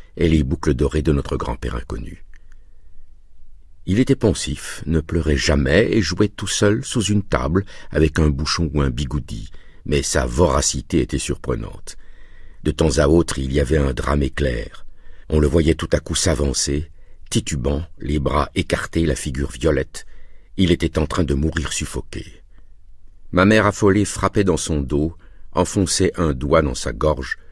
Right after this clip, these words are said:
ou le secouait en le tenant par les talons, comme fit jadis la mère d'Achille. Alors, dans un râle affreux,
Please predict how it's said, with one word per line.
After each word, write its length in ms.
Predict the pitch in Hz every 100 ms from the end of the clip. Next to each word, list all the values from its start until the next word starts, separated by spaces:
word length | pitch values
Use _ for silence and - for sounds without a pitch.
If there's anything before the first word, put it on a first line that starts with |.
| - -
ou 80 |
le 120 | 82 78
secouait 540 | - 107 - 98 85
en 80 | 73
le 120 | 73
tenant 340 | - 87 80
par 180 | 76 73
les 100 | 71
talons, 420 | - 78 67 71 - - - -
comme 220 | - 82 71
fit 220 | - 73
jadis 400 | 80 65 67 -
la 100 | 65
mère 160 | 64
d'Achille. 560 | 64 64 - 57 50 - - - - - - - - - - -
Alors, 280 | 82 85
dans 220 | 78 82 87
un 100 | 78
râle 320 | 78 78 67
affreux, 580 | 73 67 - 87 87